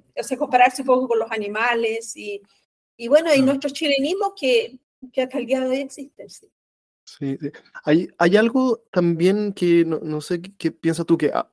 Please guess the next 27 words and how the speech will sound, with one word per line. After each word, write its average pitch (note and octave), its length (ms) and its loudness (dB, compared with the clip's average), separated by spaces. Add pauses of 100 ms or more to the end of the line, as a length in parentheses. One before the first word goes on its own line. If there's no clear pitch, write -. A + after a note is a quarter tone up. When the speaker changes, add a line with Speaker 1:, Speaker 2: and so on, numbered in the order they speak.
Speaker 2:
antes F3 560 2 (160)
las, C#3 380 -2 (720)
esta - 180 -12
es C3+ 60 -4
mi C3+ 80 -2
sen-, - 320 -12 (280)
antes D#3+ 200 2
las D#3+ 80 0
clases D#3+ 220 -2
sociales D#3+ 360 2
esta-, D3+ 200 2
e-, D3 140 0
era D#3+ 220 4
muy D#3+ 220 4
claro, C3+ 280 -2
¿cierto? B2+ 240 -6
Quién C3+ 140 -4
era C3+ 80 -2
el C3 80 -4
patrón C3+ 260 -2
de C3 60 -2
fondo C3+ 300 -4
y B2+ 40 -4
quién B2+ 160 -4
trabajaba B2 480 -4
para B2+ 120 0
él. C3+ 60 -6